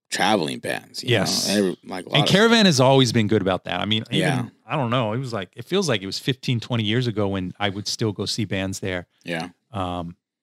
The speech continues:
Speaker 2: that were, you know, lesser known, but still good bands.
Speaker 1: Yeah.
Speaker 2: So sh-,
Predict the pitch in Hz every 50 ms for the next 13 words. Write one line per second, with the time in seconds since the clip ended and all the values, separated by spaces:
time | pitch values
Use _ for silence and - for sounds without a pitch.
0 | _ - 95 92 - 98 95 92 92 87 87 92 - _ - 107 92 92 95 107
1 | 101 - - 110 95 92 92 95 95 95 90 95 - - - - 104 98 - -
2 | 95 87 _ 98 92 90 90 87 90 - - - _ _ _ - 87 90 87 87
3 | 82 _ - - 107 95 98 - -